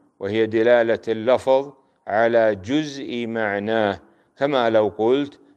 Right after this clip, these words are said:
"أمسكت بالباب"، فإنك لم تمسك بجميع أجزاء الباب، وإنما أمسكت جزءاً منه، فكان هذا من دلالة التضمن.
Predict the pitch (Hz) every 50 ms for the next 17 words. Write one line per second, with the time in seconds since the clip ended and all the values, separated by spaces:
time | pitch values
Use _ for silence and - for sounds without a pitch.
0 | _ _ 131 123 120 117 107 - - 143 143 143 - - _ 123 123 113 101 113
1 | 110 107 107 101 87 104 107 107 107 113 127 143 147 - _ _ _ _ _ _
2 | _ - 107 113 113 117 117 101 - 113 110 113 123 147 160 151 - - 143 120
3 | 110 98 - - 104 95 - 95 104 110 104 101 107 101 110 120 123 120 113 113
4 | 113 107 101 101 95 101 98 98 113 110 110 110 110 113 107 107 107 92 101 113
5 | 117 113 113 127 131 - - _ _ _ _ _ _ - 123 127 135 151 160 143
6 | 120 113 113 113 113 110 110 117 127 135 139 139 - - _ 143 131 123 120 107
7 | - - 131 127 - - - 123 113 104 113 113 101 98 98 80 113 107 107 107
8 | 113 113 110 98 - - _ _ _ _ _ _ 113 110 - 120 127 123 117 107
9 | 98 101 110 113 113 117 156 151 123 110 107 107 101 104 101 104 113 113 110 107
10 | 117 131 127 - - 131 - - - 117 107 101 120 131 131 117 107 104 117 120
11 | 113 101